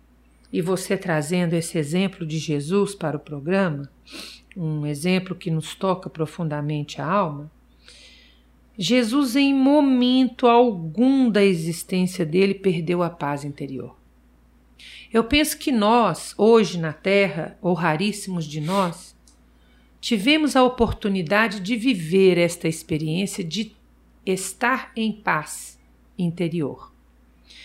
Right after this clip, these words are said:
E essa referência do Pai João, ela já nos aponta para a vivência do que está por trás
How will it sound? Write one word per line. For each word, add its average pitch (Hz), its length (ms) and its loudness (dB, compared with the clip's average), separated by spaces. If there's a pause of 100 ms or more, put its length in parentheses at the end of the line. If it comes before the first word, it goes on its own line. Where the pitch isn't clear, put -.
(240)
E 226 140 4
essa 269 220 4
referência 285 680 2
do 208 120 0
Pai 160 260 2
João, 214 220 2
ela 226 220 4
já 247 200 2
nos 262 220 0
aponta 190 800 -2 (720)
para 233 360 2
a 247 60 2
vivência 247 920 2
do 214 180 -2
que 277 220 -2
está 262 420 0
por - 560 -2
trás 220 640 0